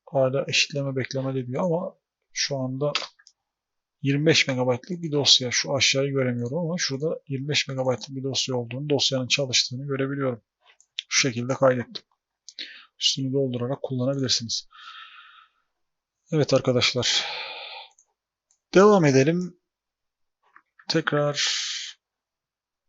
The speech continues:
bilmiyorum açtım. Uzaklaşıyorum.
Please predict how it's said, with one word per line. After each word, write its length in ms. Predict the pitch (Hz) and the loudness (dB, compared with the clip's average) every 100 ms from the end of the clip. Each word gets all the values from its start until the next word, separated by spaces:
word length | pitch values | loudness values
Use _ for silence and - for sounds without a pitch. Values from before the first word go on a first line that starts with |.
| _ _ _ _ | _ _ _ _
bilmiyorum 680 | 139 143 147 131 127 123 175 | -12 -8 -4 -2 -2 -2 -2
açtım. 560 | 156 - - 165 165 - - _ _ _ _ _ - - | 0 2 2 0 -4 -8 -18 _ _ _ _ _ -20 -16
Uzaklaşıyorum. 920 | 160 156 151 - 143 - 143 139 143 | -8 -4 -4 -2 -4 -2 -2 -2 -4